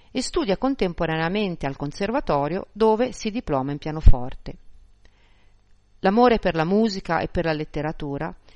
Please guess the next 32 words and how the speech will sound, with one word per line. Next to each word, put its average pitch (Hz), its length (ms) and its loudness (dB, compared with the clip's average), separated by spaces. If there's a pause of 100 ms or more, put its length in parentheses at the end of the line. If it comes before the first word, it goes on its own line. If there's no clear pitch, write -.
(200)
ispirano 220 580 0
fin 311 260 10
dall'inizio 208 720 0
la 226 100 -4
sua 214 220 0
attività 196 520 -2
di 147 140 -6
saggista 190 800 -6 (260)
e 214 140 -4
narratore. 185 640 -2 (960)
Il 233 180 -4
suo 381 200 2
primo 202 280 -2
libro 151 540 -6 (260)
è 180 120 -2
un 190 120 -2
saggio 254 460 0
critico 214 420 -6
musicale 202 560 -2
su - 180 -8
Rossini. 156 640 -8 (720)
Dal 165 180 0
millenovecentonovantuno 208 1300 0
prende 202 300 -2
corpo 262 400 0
il 196 140 -2
primo 294 300 0
esempio 196 500 -4
della 170 200 -2
sua 185 280 0
vena 175 240 -2
narrativa, 151 680 -6